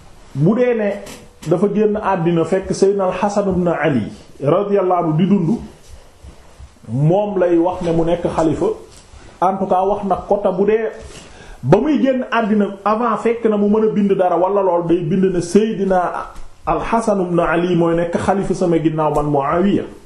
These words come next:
Comme que nag Seydina Al-Hasan dafa njëkk a gaañu, après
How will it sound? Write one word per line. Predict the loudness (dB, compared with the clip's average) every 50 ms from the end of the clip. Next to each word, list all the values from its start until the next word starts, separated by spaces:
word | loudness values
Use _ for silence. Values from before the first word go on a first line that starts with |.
| -16 -16 -16 -16 -18 -20 -20 -20 -20 -16 -16 -14 -14 -14 -18 -20 -20 -20 -20 -20 -20 -20 -20 -20 -20 -20 -14 4
Comme | 4 6 6 6 0
que | -4
nag | -4 -2 -6 -8 -10 -14 -16 -14 -14 -12 -12 -14 -18 -20 -20 -20 -20 -20 -18 -14
Seydina | 0 0 2 2 2 0 0 0
Al-Hasan | 0 0 0 0 0 0 0 0
dafa | 0 0 0
njëkk | 0 0 2 0
a | 2
gaañu, | 2 2 0 -2 -2 -4 -8 -10 -14 -20 -20 -20 -20 -20 -20 -20 -20 -20 -20 -18 -18 -18 -18 -20 -20 -20 -20 -20 -20 _ _ _ _ -20 -20 -20 -20 -20 -20 _ _ _ _ _ _ _ _ _ -20 -20 -20 _ _ _ _ _ -20 _ -20 -20 -20 -20 -20 -20 -20 _ _ -20 -20 -20 -20 -20 -8 -4 -2
après | -2 -2 -2 -4 -4 -4 -4 -6